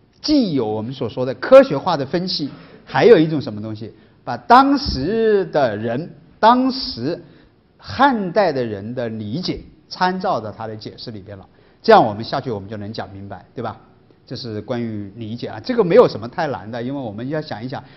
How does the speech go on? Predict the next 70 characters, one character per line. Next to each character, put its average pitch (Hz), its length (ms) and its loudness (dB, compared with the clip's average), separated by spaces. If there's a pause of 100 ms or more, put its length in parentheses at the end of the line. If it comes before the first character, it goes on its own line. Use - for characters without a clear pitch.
(160)
你 143 140 -2
是 175 140 -4
今 240 180 2
天 254 120 4
的 226 100 4
人， 151 180 0
你 131 140 -2
说 - 260 -4
今 196 160 -6
天 202 140 -4
的 190 80 -2
话， 185 180 -2
你， 123 160 -6 (360)
你 143 80 -8
上 240 200 6
一 233 60 0
个 214 80 4
世 214 140 -6
纪 196 120 -4
的 170 60 -2
人 135 140 -2
就 143 80 -4
说 160 180 -6
上 180 200 -4
一 151 60 -2
个 135 80 -4
世 135 140 -10
纪 123 100 -10
的 101 80 -10
话， 101 240 -14 (280)
那 196 80 -8
下 269 200 6
一 254 60 4
个 233 80 6
世 208 100 -2
纪 180 100 -2
人 151 100 0
在 156 100 0
说 170 160 -4
什 156 100 -6
么， 120 100 -4
我 123 120 -6
们 117 140 -6
也 165 40 -6
不， 156 240 -12
我 120 120 -6
们 160 120 -6
也 240 80 0
听 165 160 -8
不 135 80 -6
懂 113 200 -8
了， 92 100 -14
对 101 100 -16
吧？ 95 140 -14 (540)
啊， 143 80 -6
你 156 140 0
们 156 60 0
现 208 140 -4
在 214 100 0
很 123 140 -2
多 131 100 -2
话 156 200 0
我 107 200 -4
都 127 120 -4
听 170 120 -14
不 147 80 -10
懂 101 200 -10
了， 87 120 -18
对 95 80 -14
吧？ 113 240 -14